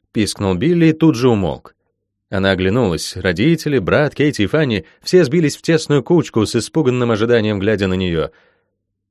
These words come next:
Тебе решать, Моллинер Эвергрин Блэквотер. Взрывать крышку и уходить глубже, как она уже проделывала, или идти вперёд, с кровью вырывая из себя силу,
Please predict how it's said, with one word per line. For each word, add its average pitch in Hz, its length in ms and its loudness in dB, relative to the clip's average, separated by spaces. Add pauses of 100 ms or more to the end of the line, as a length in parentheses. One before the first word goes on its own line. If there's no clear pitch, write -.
(180)
Тебе 107 500 2
решать, 98 540 -2
Моллинер 98 480 0
Эвергрин 87 560 0
Блэквотер. 80 720 -2 (580)
Взрывать 92 540 2
крышку 139 380 2
и 143 120 0
уходить 120 460 0
глубже, 113 640 0 (220)
как 110 180 -2
она 120 180 2
уже 107 180 2
проделывала, 90 680 0 (480)
или 82 340 0
идти 120 240 -2
вперёд, 143 560 2 (140)
с - 120 -10
кровью 101 460 4
вырывая 120 440 4
из 131 200 -2
себя 127 300 2
силу, 104 580 0